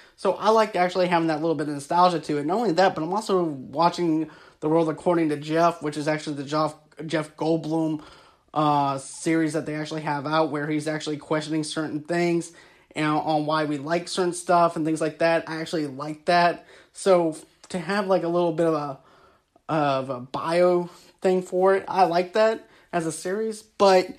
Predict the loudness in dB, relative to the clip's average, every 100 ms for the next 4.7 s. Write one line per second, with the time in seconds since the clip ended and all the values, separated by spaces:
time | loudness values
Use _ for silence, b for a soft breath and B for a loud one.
0 | B B B -2 2 4 4 6 4 4
1 | 0 0 0 -2 -2 -4 -4 -4 -2 0
2 | 2 0 2 0 0 -4 -2 2 2 0
3 | -2 2 2 2 2 0 -2 -4 -6 -4
4 | -4 -4 -2 2 2 2 -2